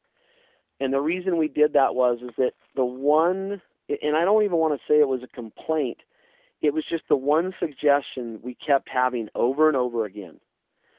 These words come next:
was access to their optics and access to their, their tripod legs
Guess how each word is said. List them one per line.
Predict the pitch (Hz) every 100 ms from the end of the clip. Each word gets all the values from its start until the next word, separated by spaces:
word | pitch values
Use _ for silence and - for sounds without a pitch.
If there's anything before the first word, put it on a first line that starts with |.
| _ _ _ _
was | - 127 113 -
access | 131 151 - 175 175 -
to | 175
their | 180 -
optics | 127 - 131 127 - _ _
and | 127 117 -
access | 113 120 - - 139 - -
to |
their, | 127 117 113 _
their | 120 113 - -
tripod | 156 185 - 113 101
legs | 90 90 92 90